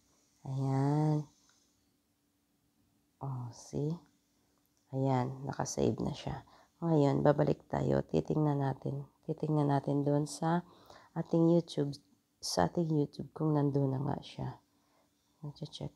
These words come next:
natin siya. Hmm. Hindi pala to, ano ko. <laughs> Hindi ko pala, <laughs> hindi ko pala YouTube <laughs> yung nakalagay sa aking ano.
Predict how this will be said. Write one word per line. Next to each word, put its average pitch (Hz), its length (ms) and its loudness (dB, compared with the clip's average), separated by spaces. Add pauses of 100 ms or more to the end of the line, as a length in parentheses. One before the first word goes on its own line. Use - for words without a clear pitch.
natin 139 400 -10
siya. 135 320 -10 (1040)
Hmm. 151 480 -4 (560)
Hindi 147 240 -4
pala 139 320 -4
to, 139 340 -4
ano 139 380 -6
ko. 139 160 -6 (760)
<laughs> - 800 -4
Hindi 180 160 4
ko - 160 0
pala, 147 240 6
<laughs> - 1500 -4
hindi 302 240 6
ko 285 80 6
pala 240 240 6
YouTube 196 540 6
<laughs> - 20 12
yung 202 320 10
nakalagay 185 480 12
sa 151 320 6
aking 147 320 2
ano. 131 320 2